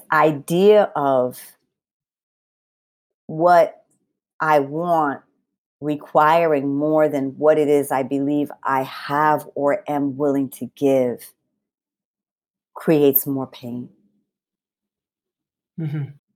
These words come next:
Speaker 1: Creates more trauma.
Speaker 2: Your very first sentence in The Calling, "I used to believe that if I wanted to make money and be viewed by others as successful,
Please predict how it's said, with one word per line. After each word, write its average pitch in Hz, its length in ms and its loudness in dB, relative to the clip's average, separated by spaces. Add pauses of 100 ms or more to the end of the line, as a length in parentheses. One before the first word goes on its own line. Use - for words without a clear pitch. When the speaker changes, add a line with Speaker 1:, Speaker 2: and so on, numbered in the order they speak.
(320)
Speaker 1:
Creates 151 460 -2
more 147 160 -2 (120)
trauma. - 340 -16 (500)
Speaker 2:
Your 185 180 -4
very 202 300 0
first 190 340 -4
sentence 160 640 -6
in 156 160 -8
The 143 80 -10
Calling, 143 600 -10 (420)
"I 160 60 -6
used 220 340 -2
to 214 60 -4
believe 165 380 -2
that 151 120 -4
if 147 120 -10
I 147 80 -4
wanted 190 320 -2
to 208 80 -6
make 202 200 -4
money 143 500 -8 (240)
and 151 160 -8
be 139 140 -14
viewed 170 520 -6
by 147 180 -8
others 160 340 -8
as 151 120 -4
successful, 139 800 -8